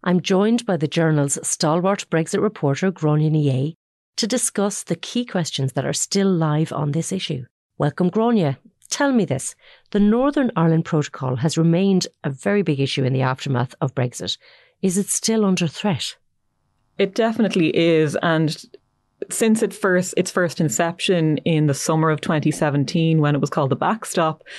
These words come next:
Speaker 2: it's been a s-, constant source of criticism. It has threatened to derail the Brexit talks and a trade deal entirely. And it's been constantly criticised by the British government as being this kind of,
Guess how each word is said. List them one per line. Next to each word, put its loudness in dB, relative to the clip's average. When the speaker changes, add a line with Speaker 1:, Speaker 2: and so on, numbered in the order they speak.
Speaker 2:
it's -4
been 0
a -4
s-, -6
constant 0
source 0
of -2
criticism. 0
It 0
has -2
threatened -2
to -4
derail 2
the 0
Brexit -2
talks -2
and 0
a -2
trade 0
deal 2
entirely. 2
And 2
it's -2
been -2
constantly 0
criticised 0
by 2
the 2
British 0
government 0
as 0
being 2
this 0
kind 0
of, 0